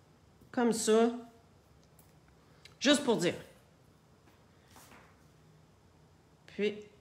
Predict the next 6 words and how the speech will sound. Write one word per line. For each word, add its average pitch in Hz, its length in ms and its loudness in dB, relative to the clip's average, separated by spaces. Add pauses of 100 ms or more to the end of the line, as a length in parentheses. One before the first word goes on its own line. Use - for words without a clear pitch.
(160)
on 170 220 -4
va 170 180 -6
se 180 160 -8
le 160 60 -2
mettre 190 480 -4 (1040)
ici. 185 500 -2